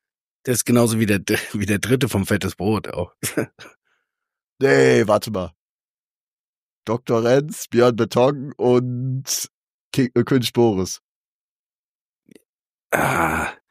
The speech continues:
Speaker 1: die hat, nee, wie heißt der? Ja, Fettes Brot check ich jetzt direkt aus.
Speaker 2: Also es gibt den einen, der bei Sido auch in dreißig F achtzig war, das war Doktor Renz.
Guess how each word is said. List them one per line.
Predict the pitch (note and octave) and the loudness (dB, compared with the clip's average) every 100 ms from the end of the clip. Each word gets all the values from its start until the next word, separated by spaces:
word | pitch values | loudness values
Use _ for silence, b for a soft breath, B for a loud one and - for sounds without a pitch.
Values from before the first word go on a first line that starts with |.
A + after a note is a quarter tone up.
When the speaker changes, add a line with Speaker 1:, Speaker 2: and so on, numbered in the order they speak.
| _ _ - | _ _ -8
Speaker 1:
die | D#2+ | -6
hat, | - | -4
nee, | F2 E2+ E2 D#2+ E2+ D2 | -2 0 0 0 -2 -2
wie | D#2+ | 0
heißt | G#2+ - | 0 0
der? | G3 F3+ G#2+ - _ _ _ _ _ _ _ _ _ _ _ _ _ _ _ - | 0 2 0 -8 _ _ _ _ _ _ _ _ _ _ _ _ _ _ _ -18
Ja, | - B2 | -16 -14
Fettes | - - - | -14 -12 -12
Brot | - - B1+ | -10 -8 -8
check | - - - | -8 -10 -8
ich | - | -12
jetzt | - - | -12 -14
direkt | - - | -12 -12
aus. | - C#2 - | -12 -4 0
Speaker 2:
Also | A2+ | 2
es | |
gibt | - B2 | 2 2
den | B2+ A#2+ | 2 4
einen, | D#3 F#3 | 4 6
der | F3+ | 4
bei | C#3 B2 | 6 4
Sido | G2+ D#3 F3+ D3 | 2 -4 2 2
auch | D3+ | 4
in | B2+ | 2
dreißig | A2 A#2+ B2+ A2+ | 2 0 0 -2
F | G2+ | 0
achtzig | G2+ - - - | 0 -2 -6 -2
war, | D#3+ | 0
das | D#3 - | 0 -2
war | C3+ | -4
Doktor | B2+ B2+ A#2+ | -4 -2 -2
Renz. | G#2 F#2 F2+ - | 0 -2 -4 -10